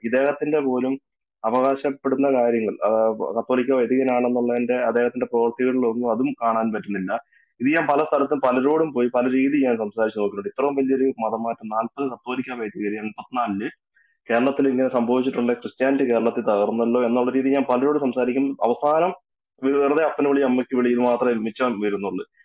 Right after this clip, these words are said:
അപ്പൊ ഞാൻ സ-, ഞാൻ അനിൽ സാറിനോട് ചോദിക്കാൻ വന്നു. എനിക്ക് വേറെ രീതിയിൽ താങ്കളോട് സംസാരിക്കാൻ ഒരു അവസരം ഇല്ലാത്തതുകൊണ്ടാണ് ഞാൻ ഇപ്പൊ ഇവിടെ ഇത് വെ-, വെയിറ്റ് ചെയ്തിരിക്കുവായിരുന്നു, ഇവിടെ നിന്ന് കയറി താങ്കളോടൊന്ന് മീറ്റ് ചെയ്യാൻ വേണ്ടിയിട്ട്. അപ്പൊ അതിനെപ്പറ്റി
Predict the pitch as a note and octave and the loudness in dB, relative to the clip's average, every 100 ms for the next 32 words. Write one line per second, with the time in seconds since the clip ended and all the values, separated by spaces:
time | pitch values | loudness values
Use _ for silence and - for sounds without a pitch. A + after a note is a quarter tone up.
0 | _ _ - B2 C#3 C#3 - A#2+ B2+ D3+ | _ _ -10 -2 0 0 -2 2 4 4
1 | D3 B2 A#2+ B2 - C#3 C#3 D#3+ - - | 4 4 2 2 0 0 2 0 -4 -2
2 | A#2+ C3 D3+ D3 B2+ C3 C3 C3+ D#3 D#3 | 0 0 -2 0 2 2 2 2 2 2
3 | D3+ D3+ C3+ C3+ D3 C#3 A#2 C3 C3+ C#3 | 0 0 0 2 0 0 -2 0 0 2
4 | C3+ B2+ A2+ - B2 A#2 A#2+ B2+ A#2 G#2+ | 2 2 0 -2 0 0 2 0 2 0
5 | G#2+ G#2+ G#2 A2+ G#2 A2+ A2 A#2 G#2+ D#2 | 0 -2 -2 -4 -2 -2 -2 -4 -6 -10
6 | F#2 A2+ A2+ A2+ A#2+ C#3+ C3+ B2 - A2 | -4 0 2 2 2 0 0 -2 -4 -6
7 | G#2 G2+ A2 A2 G#2 A2 A#2 - G#2+ G#2 | -4 -4 -4 -4 -2 -2 -4 -4 -8 -6
8 | G#2+ G#2+ G#2+ G2+ G#2 G2 G2 F#2+ G#2+ - | -4 -4 -6 -8 -8 -10 -14 -16 -20 -20
9 | - - _ _ - B2+ C3+ C3 D3 E3 | -20 -20 _ _ -8 0 2 2 2 2
10 | D#3+ D#3 | 0 -2